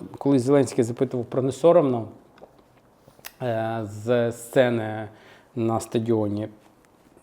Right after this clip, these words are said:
Соромно. Я думаю, що не лише мені за нього соромно, і за те, що роблять його оточення. І я щось дуже сумніваюся, що він про це нічого не знав. Але друзі при владі, масштабна корупція.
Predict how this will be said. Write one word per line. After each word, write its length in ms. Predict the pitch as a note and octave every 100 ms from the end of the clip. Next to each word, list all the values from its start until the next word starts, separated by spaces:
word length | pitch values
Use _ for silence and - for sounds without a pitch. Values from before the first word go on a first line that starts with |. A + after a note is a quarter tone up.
| -
Соромно. 600 | - G#3 G#3+ C3+ A#2+ A#2+ B2
Я 120 | B2+
думаю, 220 | C3+ D3 C#3+
що 140 | -
не 80 | C#3+
лише 220 | D3 E3+
мені 240 | D#3+ D#3
за 120 | B2+ B2
нього 220 | A#2+ A#2
соромно, 420 | - F3+ D3+ A#2+
і 40 |
за 120 | G#2+ G#2+
те, 260 | C#3 C#3
що 480 | A#2+ - - B2 A#2+ A#2+ - - - -
роблять 400 | A#2+ B2 A#2 A2+ - -
його 260 | A2 G2+ A#2
оточення. 760 | A2+ A2 G2+ - G#2+ G#2 A2 C3 - -
І 40 | C3+ A2+
я 120 | F3+
щось 320 | D3 - G#3 G#2+
дуже 500 | A2 D3 C#4+ C4 A3
сумніваюся, 680 | - F#3 F#3 D3+ C#3 - C#3
що 140 | C3+
він 120 | B2+
про 120 | A#2+
це 140 | B2+ A#2
нічого 300 | A2 G#2+ G#2+
не 100 | A2+
знав. 220 | G2+ G#2
Але 300 | - F#3 D3 - - - - - - -
друзі 360 | D#3+ B3+ G3
при 140 | F3+ G#3+
владі, 360 | A3 C#4 G#3+
масштабна 500 | F3+ F3 - G#3+ F#3+
корупція. 520 | - D#3+ B2+ - C#3